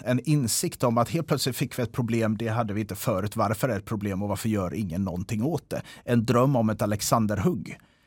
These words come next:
Att det här är lösningen som ska lösa allting och det är någon som ska bestämma detta.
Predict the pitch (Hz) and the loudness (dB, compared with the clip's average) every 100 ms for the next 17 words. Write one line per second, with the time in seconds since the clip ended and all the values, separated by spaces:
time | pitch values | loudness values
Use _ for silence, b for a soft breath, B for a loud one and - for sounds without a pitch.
0 | b 123 107 - - - 120 110 127 135 | b 0 0 -4 -14 -2 2 4 6 4
1 | 127 120 110 120 107 - 117 143 143 131 | 2 0 2 2 2 0 -2 -2 -2 -4
2 | 131 123 110 117 113 - 117 127 107 - | -2 0 0 0 -2 0 0 0 0 0
3 | 120 107 107 87 90 98 - 92 117 - | 2 4 2 0 -4 -4 -4 -4 -2 0
4 | 123 147 127 104 - - | 2 2 2 0 -4 -8